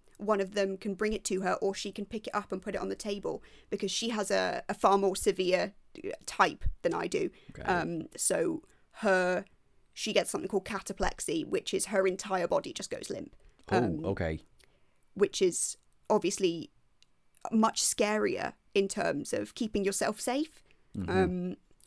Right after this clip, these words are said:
Speaker 1: so yeah, I spoke to her, and it took quite a while for her to get her diagnosis, and she was sort of encouraging me and saying, like, "Don't give up." Um, because for about seven years solidly, I was told by doctors that I either was lying, um,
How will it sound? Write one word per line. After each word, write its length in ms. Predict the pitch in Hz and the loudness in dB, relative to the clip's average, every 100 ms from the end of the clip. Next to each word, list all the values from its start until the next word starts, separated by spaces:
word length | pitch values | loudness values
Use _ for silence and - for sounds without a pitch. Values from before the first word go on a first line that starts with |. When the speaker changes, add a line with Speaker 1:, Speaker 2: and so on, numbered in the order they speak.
| - | -8
Speaker 1:
so 120 | - 226 | 2 4
yeah, 220 | 262 262 | 6 4
I 100 | 214 | 2
spoke 300 | - - - | 2 0 0
to 100 | 208 | -2
her, 340 | 190 196 196 196 | 0 4 4 4
and 80 | 202 | 0
it 120 | 185 | 0
took 180 | 247 - | -4 -4
quite 260 | - 240 | 0 2
a 40 | 233 | 4
while 180 | 226 208 | 2 2
for 100 | 214 | -2
her 100 | 202 | -2
to 80 | - | -2
get 180 | 196 208 | -2 0
her 180 | 202 | 0
diagnosis, 720 | 202 202 196 185 196 202 - | 2 0 2 0 0 -2 -4
and 100 | 190 | -4
she 180 | - 226 | -2 0
was 140 | 208 - | 0 0
sort 140 | 190 | 0
of 80 | 190 | 0
encouraging 520 | 190 294 330 285 233 | 0 2 2 2 -2
me 80 | 226 | -2
and 80 | 220 | -2
saying, 160 | 208 | -2
like, 140 | 214 - | 0 2
"Don't 180 | 277 | 2
give 120 | 233 127 | 2 0
up." 240 | 180 - _ - _ _ - | -2 -4 _ -20 _ _ 0
Um, 440 | 202 196 202 202 - - _ - | 2 2 0 -4 -8 -20 _ -10
because 280 | 220 220 202 | -6 -4 0
for 140 | 214 | 0
about 240 | 214 240 - | 4 4 4
seven 360 | - 277 254 | 2 4 4
years 280 | 247 262 254 | 2 0 0
solidly, 600 | - 254 208 - - 233 _ _ - | 2 2 2 0 -4 -6 _ _ -8
I 120 | 233 262 | 0 2
was 160 | - | 2
told 260 | - 233 220 | 2 0 2
by 140 | 202 | 0
doctors 460 | 196 214 - 208 202 | 0 -2 0 -2 2
that 120 | 202 | 4
I 320 | 208 202 208 - | 4 6 4 2
either 240 | 220 220 220 | 2 2 4
was 180 | 214 233 | 2 4
lying, 480 | 269 - - 269 - _ _ _ - | 2 2 0 0 -2 _ _ _ -4
um, 520 | 190 190 190 190 202 | 0 0 0 -2 -4